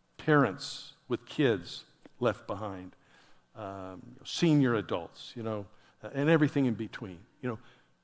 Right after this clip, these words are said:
tragic accidents, drowning, you know, uh, auto accidents, um, suicide, even murder, and others.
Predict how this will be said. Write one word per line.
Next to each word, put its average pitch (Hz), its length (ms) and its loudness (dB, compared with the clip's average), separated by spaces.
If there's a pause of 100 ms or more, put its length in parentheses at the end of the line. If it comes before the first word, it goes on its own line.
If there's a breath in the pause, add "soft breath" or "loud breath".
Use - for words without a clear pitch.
(140)
tragic 165 460 4
accidents, 123 720 0
drowning, 131 640 2 (180)
you 107 60 -12
know, 98 280 -10 (280)
uh, 101 160 -14
auto 131 320 2
accidents, 101 760 -6 (580 soft breath)
um, 98 480 -10 (120)
suicide, 95 840 -4 (460)
even 127 260 -4
murder, 107 400 -8 (800)
and 110 120 -12
others. 98 440 -10